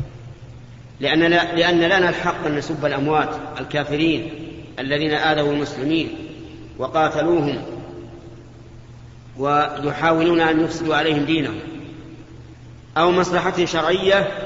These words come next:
مثل أن يكون هذا الميت صاحب بدعة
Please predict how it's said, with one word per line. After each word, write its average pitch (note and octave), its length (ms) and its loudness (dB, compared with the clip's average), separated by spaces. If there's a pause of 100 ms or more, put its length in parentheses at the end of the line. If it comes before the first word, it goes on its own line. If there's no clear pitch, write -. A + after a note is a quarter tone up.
(500)
مثل D3 240 0
أن D#3+ 140 4
يكون D#3+ 420 2 (540)
هذا D#3 240 2
الميت E3 540 4 (520)
صاحب D#3+ 440 2
بدعة D3+ 400 0